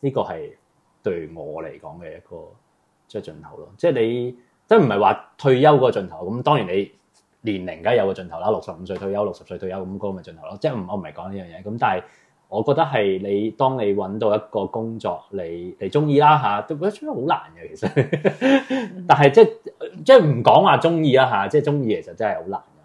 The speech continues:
我自己覺得。但係即係搵到你覺得你同你嘅生活係好 parallel 到嘅，係啦，噉互相扶持到嘅，我覺得已經係，對我嚟講係一個盡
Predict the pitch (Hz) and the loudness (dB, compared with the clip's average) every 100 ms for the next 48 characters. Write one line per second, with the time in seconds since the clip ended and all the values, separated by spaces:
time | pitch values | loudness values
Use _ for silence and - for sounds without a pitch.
0 | _ - 80 - _ - 110 101 175 131 | _ -20 -20 -20 _ -2 0 2 0 2
1 | 123 143 147 117 107 _ - 127 151 113 | 2 4 4 4 0 _ 0 2 2 0
2 | 98 87 92 101 113 120 104 82 90 85 | -2 -10 -8 -8 -8 -8 -8 -8 -10 -16
3 | 85 _ _ _ _ 92 98 107 - 123 | -18 _ _ _ _ -4 -2 -2 -2 -2
4 | 95 78 - - 78 87 87 _ _ _ | -2 -8 -18 -20 -20 -18 -20 _ _ _
5 | _ _ - 87 87 - _ - 92 101 | _ _ -20 -18 -18 -20 _ -12 -10 -8
6 | 104 101 95 90 110 107 - - - 85 | -10 -12 -14 -10 -8 -8 -10 -20 -20 -20
7 | 78 - 101 117 _ _ 98 110 110 107 | -20 -20 -20 _ _ _ -20 -20 -18 -14
8 | 95 104 98 87 76 - _ _ _ - | -14 -14 -14 -16 -18 -20 _ _ _ -4
9 | 117 85 80 - 78 87 78 82 - - | -2 -2 -6 -16 -20 -20 -20 -20 -20 -20